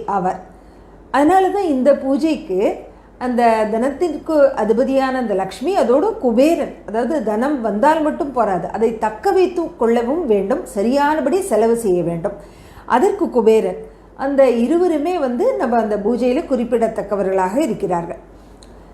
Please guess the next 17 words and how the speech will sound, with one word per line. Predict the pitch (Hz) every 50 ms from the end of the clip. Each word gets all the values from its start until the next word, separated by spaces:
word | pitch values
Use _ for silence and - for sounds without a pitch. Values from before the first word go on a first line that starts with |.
| - -
எல்லோருமே, | 226 247 269 359 403 392 370 349 370 370 294 233 254 311 - -
குறிப்பாக | - 285 302 320 311 349 330 - - 226 226 - - 190
வியாபாரி | 226 226 214 220 240 226 311 320 330 330 330 294 247 - - - - -
சமூகத்தினர் | 226 208 220 262 262 269 277 277 254 233 214 208 196 196
வந்து | 202 196 202 220 370 403 277 214 220 226 - - - - - -
இந்த | 262 277 285 269
பூஜையை | - 226 285 320 320 320 311 262 233 208 208 269 - - - -
வெகு | 208 233 294 370 453 453
ஸ்-, | - - 240 208
விமரிசையாக, | 220 226 247 277 302 320 - - 277 247 247 220 202 196 196 247 302 - - - - - - - - -
அஹ், | 247 269 262 254 240
வந்து | 233 233 233 240 381 415 359
அவர்கள் | 240 233 226 202 214
வந்து | 202 208 208 220 302
கொண்டாடும் | - 240 214 202 214 214 220 214 202
வழக்கம் | 196 185 185 190 185 - 311 392
உள்ளது. | 320 214 185 185 180 185 180 - - -